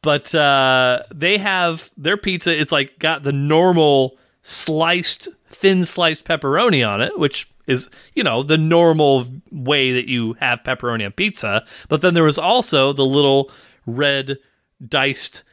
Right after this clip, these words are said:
cubes. And I, and I remember looking at Heather, I was like, "What the, what the hell are these things?" Like, and she's like, "Oh, it's just pepperoni." And I was like, "Oh, how,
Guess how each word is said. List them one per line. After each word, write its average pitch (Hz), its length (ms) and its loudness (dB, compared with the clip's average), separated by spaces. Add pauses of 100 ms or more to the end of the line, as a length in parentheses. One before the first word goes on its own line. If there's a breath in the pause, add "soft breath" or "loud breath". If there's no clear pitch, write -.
(120)
cubes. 175 760 -2
And 143 160 -2
I, 139 140 2
and 139 180 -2
I 135 60 2
remember 151 400 2
looking 156 280 0
at 135 100 -2
Heather, 220 180 -2
I 170 40 0
was 151 100 -2
like, 165 140 -2
"What 202 140 -6
the, 185 260 0
what 185 120 -8
the 190 60 0
hell 190 200 2
are 190 60 2
these 214 240 -4
things?" 95 340 -6
Like, 110 340 -8
and 131 160 -6
she's 147 160 -6
like, 165 160 2
"Oh, - 100 0
it's 156 100 -2
just - 200 -6 (640)
pepperoni." 147 540 0 (360)
And 147 80 -6
I 143 80 2
was 135 100 0
like, 143 160 0
"Oh, 233 280 -2 (340 soft breath)
how, 151 240 -2